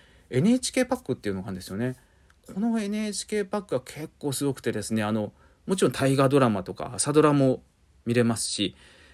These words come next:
え、僕がこのね、おうち時間でハマったのは、百分で名著。百分でね、様々な本の内容がわかるということで、これを結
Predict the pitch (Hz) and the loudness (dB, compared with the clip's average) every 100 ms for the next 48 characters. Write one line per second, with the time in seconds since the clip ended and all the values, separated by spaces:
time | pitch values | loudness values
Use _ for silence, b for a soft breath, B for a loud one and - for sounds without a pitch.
0 | - 104 170 190 135 110 98 - 69 82 | -12 -2 -2 2 2 2 0 -4 -12 -6
1 | 120 120 117 110 107 117 131 131 127 113 | -2 0 0 -2 -8 -8 -8 -4 -4 -4
2 | 107 117 117 117 101 180 220 196 135 98 | -4 -6 -4 -4 -4 -4 2 4 4 2
3 | 95 113 139 - 90 _ b b b b | -4 -2 -2 0 -6 _ b b b b
4 | - 233 247 180 131 131 127 160 175 135 | 0 0 2 0 2 2 2 2 4 4
5 | 113 - 131 113 98 104 110 107 95 98 | 0 0 0 0 0 -2 -2 -2 -4 -4
6 | - 110 95 95 98 95 98 104 104 - | -4 -4 -6 -10 -10 -12 -12 -8 -8 -8
7 | B B B B B - 151 160 160 160 | B B B B B -6 -2 2 2 2
8 | 151 151 160 151 - 151 | 0 0 0 -2 -4 -10